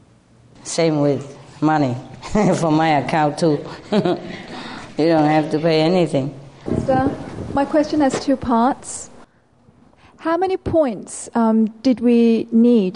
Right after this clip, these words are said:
Speaker 2: to become a disciple of a ninth level master like you?
Speaker 1: Oh, like me? I say, if a ninth level master stay here, is, uh,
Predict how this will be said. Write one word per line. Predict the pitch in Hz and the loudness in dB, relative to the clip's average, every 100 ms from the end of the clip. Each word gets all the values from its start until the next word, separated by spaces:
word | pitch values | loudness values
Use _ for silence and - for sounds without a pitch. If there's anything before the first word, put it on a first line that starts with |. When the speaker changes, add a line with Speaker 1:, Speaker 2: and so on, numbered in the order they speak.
| - | -6
Speaker 2:
to | - 233 | -2 0
become | 226 262 220 | 0 2 2
a | 214 | 2
disciple | 233 - 262 226 233 233 175 170 - - | 0 0 0 0 0 0 0 0 -6 -4
of | 214 | 0
a | 220 208 | 2 2
ninth | 208 214 208 214 220 220 - - | 2 2 2 2 0 -2 -10 -12
level | 214 214 214 | -4 -2 -2
master | 208 208 208 - 202 | 0 0 -2 -2 0
like | 190 196 190 226 | 2 0 -2 -2
you? | 196 175 180 202 _ | 0 0 -6 -14 _
Speaker 1:
Oh, | - 226 214 190 - - 156 | 0 2 4 2 -2 -4 0
like | 170 143 | 0 2
me? | 170 190 254 277 - _ - - | 2 4 2 2 -2 _ -16 -6
I | 135 | -4
say, | 147 180 | -2 0
if | - 254 254 165 - - - | 2 2 2 0 -4 -12 -6
a | - | 0
ninth | 147 165 175 185 160 147 - - | 2 2 2 2 2 0 -2 0
level | 151 151 143 123 113 - | 2 2 2 0 -2 -4
master | 123 139 139 - 127 107 | -2 0 -2 -2 0 0
stay | - 135 135 | -2 0 0
here, | 139 147 139 127 - - - - - - - | 2 2 2 0 -8 -20 -20 -20 -20 -20 -6
is, | 135 135 135 | -2 -2 0
uh, | 127 117 | 0 0